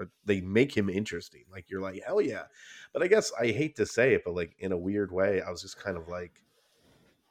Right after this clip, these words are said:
it's only six episodes. It's kind of a one and done, according, you know, to reports. And I know it's, who knows, right? Um, because it, just as it really kind of starts to get interesting in terms of, um, you know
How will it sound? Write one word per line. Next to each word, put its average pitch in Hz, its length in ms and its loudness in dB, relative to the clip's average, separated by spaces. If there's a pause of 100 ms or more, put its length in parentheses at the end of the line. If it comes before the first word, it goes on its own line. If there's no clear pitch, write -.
(920)
it's - 180 -8
only 165 200 -10
six - 280 -6
episodes. 139 540 2
It's - 100 -14
kind 151 260 -4
of 156 80 -2
a 160 60 2
one 127 320 4
and 127 180 0
done, 110 480 4
according, 113 560 2
you 110 60 4
know, 95 160 6
to 107 140 -8
reports. 98 480 0
And 104 100 0
I 104 60 6
know 107 160 8
it's, 104 160 4 (480)
who 135 120 4
knows, 92 420 6
right? 92 340 -6 (640)
Um, 90 360 -4
because 104 320 -6
it, 104 120 -8
just 165 340 2
as 277 120 -2
it 226 100 2
really 113 720 4
kind 151 240 0
of 139 60 -4
starts 139 240 2
to 127 60 -12
get 117 140 0
interesting 139 680 -4
in 98 140 -4
terms 104 420 -2
of, 92 240 4
um, 87 460 -4 (1200)
you 107 140 0
know 90 480 0